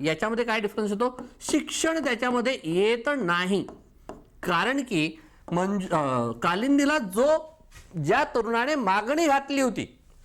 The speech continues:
बघा, कालिंदीला ज्या तरुणाने मागणी घातली होती तो हुशार होता,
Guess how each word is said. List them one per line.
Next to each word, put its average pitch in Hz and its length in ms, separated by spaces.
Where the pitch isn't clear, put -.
बघा, 127 180
कालिंदीला 240 720
ज्या 214 260
तरुणाने 233 420
मागणी 190 340
घातली 220 260
होती 175 340
तो 285 380
हुशार 269 460
होता, 185 320